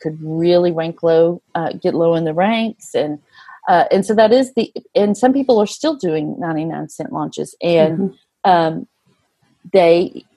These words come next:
Speaker 1: that is an advantage. You can, you can rank really low with that. Um, so, but there are also people, like, I have friends right now in the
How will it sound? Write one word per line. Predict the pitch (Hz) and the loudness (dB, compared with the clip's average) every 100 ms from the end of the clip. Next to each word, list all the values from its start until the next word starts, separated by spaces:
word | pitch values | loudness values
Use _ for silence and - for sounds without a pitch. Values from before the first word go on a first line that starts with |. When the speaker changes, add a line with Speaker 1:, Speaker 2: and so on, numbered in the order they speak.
| _ - - | _ -4 2
Speaker 1:
that | 160 | 4
is | 165 170 | 4 0
an | 196 | -4
advantage. | 190 202 262 262 - | -2 0 0 0 -4
You | 175 175 | -8 -8
can, | - 165 151 151 - _ _ | -2 -2 0 -4 -10 _ _
you | 170 175 | -10 -8
can | 170 - 165 | -8 -8 -6
rank | 156 165 - _ | -4 -6 -10 _
really | 170 170 160 170 | -4 -2 0 0
low | 160 190 202 139 - | 2 2 2 -2 -4
with | 156 147 | -6 -6
that. | 151 71 - _ _ - - - | -8 -8 -10 _ _ -20 -14 0
Um, | 185 160 151 151 _ _ _ _ _ _ _ _ _ | 2 4 0 -6 _ _ _ _ _ _ _ _ _
so, | - - 190 170 | -6 2 4 4
but | - 226 | 2 0
there | 226 208 | 4 4
are | |
also | 208 254 - | 4 2 0
people, | 185 190 170 160 - | -2 -4 -2 -4 0
like, | 160 - | -2 0
I | - 185 190 190 - | 2 4 4 0 -6
have | 175 156 | -6 -4
friends | - 214 156 156 | -2 0 0 -2
right | 160 151 | -2 -2
now | 165 156 156 | -2 -2 -2
in | - 165 | -2 0
the | 151 147 | 0 -2